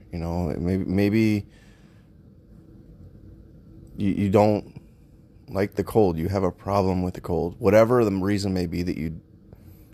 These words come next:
are unable to participate year-round and you have a down part on the season,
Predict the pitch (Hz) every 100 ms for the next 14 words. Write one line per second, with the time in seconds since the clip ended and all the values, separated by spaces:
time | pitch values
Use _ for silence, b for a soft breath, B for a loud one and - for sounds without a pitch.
0 | - 98 101 104 101 92 87 - 92 -
1 | - 87 - - 95 87 85 95 107 110
2 | 95 90 95 90 78 78 76 - B B
3 | B B - 82 92 87 87 87 85 -
4 | 87 80 - 85 80 123